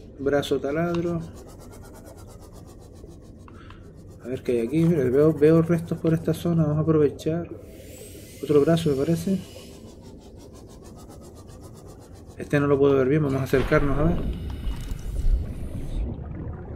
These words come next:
Brazo taladro también. Por aquí cayó algo. No, esto es la vamos a llevarnos este rubí.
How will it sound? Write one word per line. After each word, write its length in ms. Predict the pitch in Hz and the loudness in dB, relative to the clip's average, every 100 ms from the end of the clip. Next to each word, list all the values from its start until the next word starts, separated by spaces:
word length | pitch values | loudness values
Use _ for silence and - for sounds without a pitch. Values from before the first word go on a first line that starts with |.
| - - - - - - - - | -12 -12 -12 -14 -14 -14 -10 -2
Brazo 260 | 131 151 | 0 2
taladro 420 | 131 120 117 113 | 2 2 2 0
también. 320 | 107 104 107 113 - - - - - - - - - - - - - - - - - - - - - - - - - - - - - - - - - - - - - - - - - - - - | -2 -4 -6 -8 -12 -14 -14 -12 -14 -14 -14 -14 -14 -14 -14 -14 -14 -14 -14 -14 -14 -16 -16 -16 -16 -16 -18 -18 -16 -16 -16 -18 -18 -18 -20 -20 -20 -20 -20 -20 -18 -18 -20 -20 -20 -20 -18 -12
Por 120 | 120 | -6
aquí 200 | 120 139 | -4 -2
cayó 340 | 147 143 151 165 | 0 2 2 2
algo. 240 | 160 147 | 2 2
No, 100 | 127 | -2
esto 240 | 123 139 | -2 -2
es 160 | 131 131 | 0 0
la 440 | 123 120 117 113 110 - - - - | -2 -2 -4 -4 -8 -12 -18 -18 -14
vamos 160 | 143 156 | -4 0
a 80 | 151 | 2
llevarnos 420 | 135 131 131 127 | 4 2 0 -4
este 220 | 123 - | -6 -4
rubí. 280 | 123 113 | -2 -2